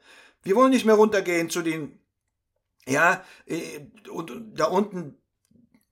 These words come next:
all das mitmachen, was die anderen mitmachen. Wir wollen hier bleiben auf dem Berg, wo es schön ist.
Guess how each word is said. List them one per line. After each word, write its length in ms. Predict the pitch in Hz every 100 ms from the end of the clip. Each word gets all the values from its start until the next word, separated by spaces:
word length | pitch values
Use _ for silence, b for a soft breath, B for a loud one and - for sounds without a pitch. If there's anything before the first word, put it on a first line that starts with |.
| _
all 140 | 170 190
das 180 | 180 185
mitmachen, 420 | 208 190 180 175
was 140 | 175
die 100 | 175
anderen 300 | 180 202 196
mitmachen. 340 | 190 185 175 180
Wir 120 | 214
wollen 180 | 247 240
hier 160 | 269
bleiben 260 | 202 180 180
auf 100 | 170
dem 120 | 170
Berg, 300 | 180 185 185
wo 100 | 156
es 60 | -
schön 360 | 151 135 107
ist. 460 | - - _ _